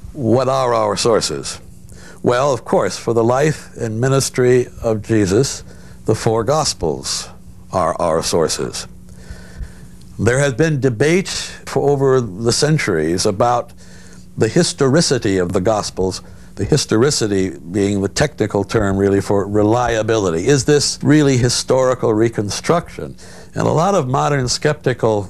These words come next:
thinkers have raised doubts about this matter. But in all candor, their doubts are mere cavils, because if you bear in mind something, a very important if,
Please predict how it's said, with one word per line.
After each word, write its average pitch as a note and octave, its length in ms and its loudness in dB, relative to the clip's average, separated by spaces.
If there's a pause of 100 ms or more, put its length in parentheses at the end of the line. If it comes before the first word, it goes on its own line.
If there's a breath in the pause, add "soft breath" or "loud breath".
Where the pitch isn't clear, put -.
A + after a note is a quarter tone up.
(120)
thinkers G2+ 680 0 (480 loud breath)
have A2 440 0
raised A2+ 600 0
doubts D3 400 -2
about F2 320 -2
this - 260 -4
matter. A1+ 400 -4 (840 loud breath)
But - 640 -4 (560)
in D#3 200 2
all F#3+ 240 2
candor, G#2 540 0
their B2+ 260 0
doubts C3+ 420 0
are G2+ 460 0
mere A2+ 380 2
cavils, E2+ 760 -2
because A#2 540 -2 (680 loud breath)
if G#3+ 420 2
you C3+ 220 0
bear C#3+ 260 2
in C#3 80 0
mind A2 380 0
something, E2+ 380 -2
a F#2 100 0
very F#3+ 260 2
important C#3+ 440 -2
if, A#2+ 520 -2